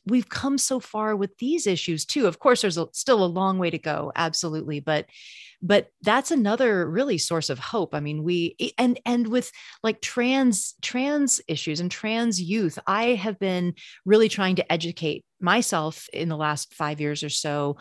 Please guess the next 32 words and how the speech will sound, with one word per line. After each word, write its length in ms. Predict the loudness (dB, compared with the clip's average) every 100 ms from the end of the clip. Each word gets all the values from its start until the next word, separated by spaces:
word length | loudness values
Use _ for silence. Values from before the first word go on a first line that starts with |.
| -12 -18 -8
uh, 160 | -6 -2
on 160 | -4
trans 360 | -2 -4 -2 -2
issues. 480 | -4 -4 -4 -4 -4
And 100 | -4
now 160 | -4
I'm 140 | -4 -4
on 120 | -6
some 180 | -4 -2
newsletters 720 | 0 0 0 0 0 0 -2
and, 220 | -6 -8 -12 -20 -10
um, 400 | -6 -6 -6 -6
and 120 | -6
have 120 | -6 -4
been 180 | -4
reading, 500 | 0 0 0 0 -2
and, 260 | -2 -4 -4 -4
and 140 | -2
I, 160 | -2 -4 -6
it's, 340 | -6 -4 -6
it, 520 | -10 -20 -20 -6 -6 -2
it's 200 | -4 -4
really 760 | -6 -2 0 2 2 2 0 -4 -20 _ _ _ -4
just 220 | 0 4
so 180 | 4 4
beautiful 400 | 4 0 -2 -2
to 80 | 2
see, 340 | 2 2 0
to 140 | -2 -2
see 320 | -2 0 0
those 180 | 0 -2
representations, 1040 | -4 -4 -4 -6 -4 -4 -2 -2 -2 -2